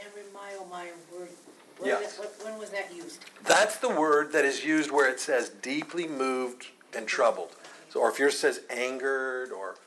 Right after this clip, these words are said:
Speaker 2: chafed, that would be the Greek word. You would substitute it right there. When you look it up in the Greek, it literally just uses the word that when we take two or three English words to say "deeply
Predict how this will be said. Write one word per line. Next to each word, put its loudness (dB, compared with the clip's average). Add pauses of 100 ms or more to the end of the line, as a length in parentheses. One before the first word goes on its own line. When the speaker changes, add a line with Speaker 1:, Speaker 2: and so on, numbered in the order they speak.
(380)
Speaker 2:
chafed, -2
that -2
would -14
be -14
the -8
Greek -12
word. -6
You -14
would -14
substitute -12
it -20
right -12
there. -18 (800)
When -12
you -8
look -2
it 2
up 0
in -8
the -6
Greek, -10 (800)
it -6
literally 2
just -8
uses -6 (260)
the 4
word 2
that -8
when -2
we -4
take -4
two -8
or -2
three -4
English -2
words -2
to -16
say -6
"deeply -10